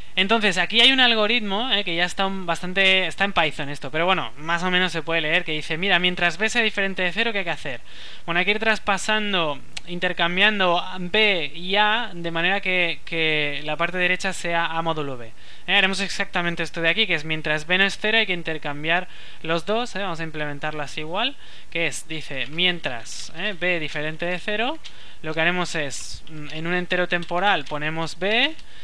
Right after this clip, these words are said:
¿eh? A B le llamamos, eh, bueno, en B ponemos A módulo B y luego en, en A ponemos T, ¿no? En lo que teníamos guardado, ¿vale? O sea que se va reduciendo la parte,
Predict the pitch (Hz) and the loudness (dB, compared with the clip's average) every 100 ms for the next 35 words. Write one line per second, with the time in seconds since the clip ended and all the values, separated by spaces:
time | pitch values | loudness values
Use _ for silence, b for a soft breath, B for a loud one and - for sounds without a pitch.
0 | B 170 208 247 175 156 170 180 175 175 | B -4 -2 -2 -2 2 6 6 6 6
1 | 185 180 151 127 - - - 151 143 143 | 6 2 0 -4 -6 -6 -6 -6 -6 -4
2 | 143 123 151 147 175 185 190 190 175 139 | -6 -6 -6 0 0 4 6 6 4 0
3 | 123 - - 180 185 190 196 202 233 254 | -4 -6 -2 0 2 4 4 4 6 6
4 | 208 165 165 180 180 180 175 170 170 170 | 4 0 2 2 2 0 -2 -2 -2 -4
5 | 165 185 202 220 170 165 180 196 - 160 | -4 0 0 0 -2 -2 0 -2 -2 -4
6 | 151 127 208 208 143 135 135 139 143 156 | -4 -4 -6 -6 -6 -6 -6 -6 -6 -6
7 | 143 135 123 120 117 - B B 143 175 | -6 -6 -6 -8 -8 -8 B B -6 -6
8 | 160 143 135 135 143 156 160 147 160 160 | -6 -6 -6 -4 -4 -2 -4 -4 -4 -2
9 | 151 147 151 - 156 151 | -2 -2 -4 -4 -2 -2